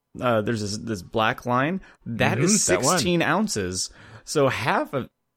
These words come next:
Speaker 1: half of that, that's a lot of fucking pus.
Speaker 2: That is a ridiculous quantity. So to imagine, I was more shocked and marveled by the wonder of the human anatomy, that this person would be able to sustain a wound like that and still be alive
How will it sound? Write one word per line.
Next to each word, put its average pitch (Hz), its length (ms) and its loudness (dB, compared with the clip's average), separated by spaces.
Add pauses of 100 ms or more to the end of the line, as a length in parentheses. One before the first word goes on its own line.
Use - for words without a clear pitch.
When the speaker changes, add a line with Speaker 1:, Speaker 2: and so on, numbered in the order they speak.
(300)
Speaker 1:
half 254 320 0
of 196 100 2
that, 131 400 0 (420)
that's 392 160 -2
a 403 60 4
lot 330 320 4
of 269 100 -2
fucking 233 400 0
pus. 247 640 0 (220)
Speaker 2:
That 143 300 2
is 139 180 2
a 139 80 2
ridiculous 135 840 0
quantity. 95 600 -2
So 110 240 0
to 127 300 -2
imagine, 135 520 0 (540)
I 165 180 0
was 247 220 -2
more 175 260 0
shocked 139 420 0
and 123 120 0
marveled 107 520 0
by 101 180 0
the 98 140 0
wonder 113 580 0
of 101 200 0
the 113 60 -2
human 107 380 0
anatomy, 85 560 0
that 80 240 -4
this 131 180 -2
person 120 440 -2
would 104 120 2
be 104 120 2
able 101 140 -2
to 95 80 -6
sustain 113 520 -2
a 127 60 0
wound 117 260 0
like 95 180 0
that - 160 -2
and 101 180 -4
still 202 360 0
be 185 200 -4
alive 101 720 0